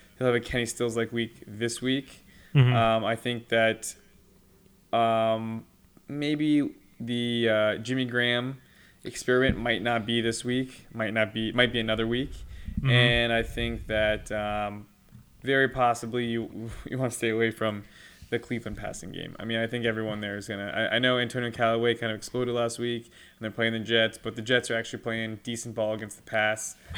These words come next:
Speaker 1: Um,
Speaker 2: Mm-hmm.
Speaker 1: but could be because of that, their, their rankings could be a little skewed 'cause it's only week two and they played the Lions week one. Um, and then obviously,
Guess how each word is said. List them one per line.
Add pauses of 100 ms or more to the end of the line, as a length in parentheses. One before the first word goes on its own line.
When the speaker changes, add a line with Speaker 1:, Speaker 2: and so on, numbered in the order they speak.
(180)
Speaker 1:
Um, (220)
Speaker 2:
Mm-hmm.
Speaker 1:
but
could
be
because
of
that,
their,
their
rankings
could
be
a
little
skewed
'cause
it's
only
week
two
and
they
played
the
Lions
week
one. (540)
Um, (380)
and
then
obviously,